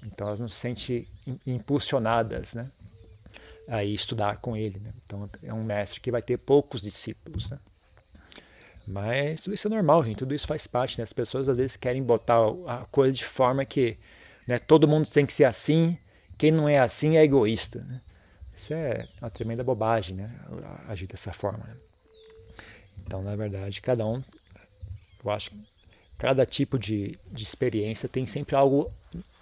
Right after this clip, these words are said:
a acrescentar, né? Algo a, a, a, a, a adicionar, né? É sempre algo positivo, né? Que nem você falar, uma pessoa tão tentando encher um, um lago com água, né?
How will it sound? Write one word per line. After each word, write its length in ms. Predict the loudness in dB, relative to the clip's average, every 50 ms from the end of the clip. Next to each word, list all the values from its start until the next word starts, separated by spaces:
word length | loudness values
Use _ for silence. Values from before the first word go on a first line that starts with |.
| -14 -6
a 180 | -2 0 0
acrescentar, 760 | 0 0 0 -2 -2 -2 -2 -4 -4 -2 0 0 0 0 0 -4
né? 120 | -6 -6
Algo 320 | -4 -2 -2 -2 -2 -4
a, 60 | -6 -6 -4 -6
a, 160 | -4 -4 -4 -6 -8 -10
a, 1000 | -10 -10 -10 -10 -12 -14 -18 -20 -20 -20 -20 -20 -20 -20 -20 -20 -20 -16 -14 -12
a, 680 | -10 -10 -10 -12 -12 -16 -18 -20 -20 -20 -20 -14 -12 -10
a 360 | -10 -10 -10 -10 -10 -6 -6
adicionar, 680 | -6 -6 -6 -2 0 0 0 2 0 0 -2 -2 -2
né? 140 | -4 -8 -10 -12 -14 -20 -20 -20 -20 -20 -20 -20 -20 -16 -12
É 220 | -10 -8 -8 -8
sempre 300 | -8 -6 -6 -2 2 4
algo 180 | 4 2 2 0
positivo, 600 | 0 0 0 0 0 0 4 4 4 4 4 0
né? 160 | -8 -12 -12 -16 -18 -20 -20 -20 -20 -20 -20 -20 -20 -20 -20 -20 -20 -20 -20 -12 -8
Que 80 | -6 -4
nem 180 | -2 -2 0 2
você 260 | 2 2 2 2 2
falar, 160 | 2 4 4
uma 100 | 4 4
pessoa 360 | 2 0 0 2 2 2 2 0 -4 -20 -20 -18 -10 -6
tão 120 | -6 -4
tentando 320 | -2 -2 0 0 0 0
encher 480 | 0 -2 -2 0 2 4 4 4 2 0 -4 -18 -20 -20 -20 -20 -20 -20 -20 -20 -16 -10
um, 320 | -8 -6 -4 -4 -4 -6 -6 -8 -12 -14 -12 -10
um 180 | -8 -4 -2
lago 420 | 2 4 4 6 4 4 2 -2 -4 -4
com 180 | -2 0 0
água, 360 | 2 2 2 0 0 -4 -6 -8
né? 160 | -8 -10